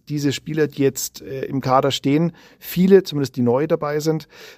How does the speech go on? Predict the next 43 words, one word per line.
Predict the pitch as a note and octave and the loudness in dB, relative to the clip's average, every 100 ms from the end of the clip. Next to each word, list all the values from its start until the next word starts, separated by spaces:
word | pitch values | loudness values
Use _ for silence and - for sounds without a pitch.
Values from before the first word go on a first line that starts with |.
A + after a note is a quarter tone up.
| - | 0
ähm, | C#3 C#3 C#3 | 4 4 4
noch | C#3 C3 | 2 4
nicht | D#3+ - - | 2 -4 -8
auf | C3 | -8
dem | - C#3 | -6 -2
allerhöchsten | B2 D3 D3+ - | 4 4 4 -2
Niveau | C3+ B2+ D3 | -6 -4 0
performt | - A#2+ - G#2+ G#2+ | 2 2 0 0 -2
haben. | A2+ G#2+ | -6 -8
Also | G#2+ A2+ A2+ | -6 -6 -6
Alexander | A#2+ B2+ C3+ A#2+ | -6 -6 -2 -2
Pavlovic | C#3+ D#3+ F3 E3+ - | 2 2 2 0 -4
ist | C3 | -4
ja | B2+ G#2+ | -2 -2
auch | D3 | -4
dabei | F3+ E3 D#3 | -4 -2 -2
vom | D#3+ - | -2 -4
F | C#3 | -8
C | - | -10
Bayern. | - C#3+ D3+ D#3+ D3+ | -8 -4 -2 -2 2
Der | C#3 | 2
hat | B2 B2 - - | 4 0 -6 -6
mit | C3 B2 | -4 -2
dem | B2 | 0
Bayern | B2 A#2+ B2+ A#2+ | 2 4 4 2
Champions | D3 E3 D#3 E3 | 0 0 0 0
League | D#3 | 0
gespielt | D3 - D3+ D3 D3 | -2 -2 2 4 2
und, | - B2 B2 - | -2 -2 -2 -4
äh, | A#2+ A#2 A#2 | -6 -4 -6
steht | - C3+ C3 | -4 -4 -4
jede | - C#3 C3+ | 0 4 6
Woche | C3+ C#3+ D3 C#3+ - - - - | 6 6 4 4 -6 -20 -20 -6
im | D3 C3+ | -2 0
Fokus | - F3+ F3+ E3+ | 4 4 4 2
der | D#3 | 2
Öffentlichkeit. | D3+ E3+ D#3 - D#3+ D3 - | 0 -2 -2 -2 -2 0 -2
Das | B2+ | -6
ist | C3+ - | -8 -8
vielleicht | B2+ C3 - | -2 -2 0
nochmal | C3+ B2+ | 2 4
was | A#2+ | 4
anderes, | A2+ C#3+ D3 D3 | 0 2 4 4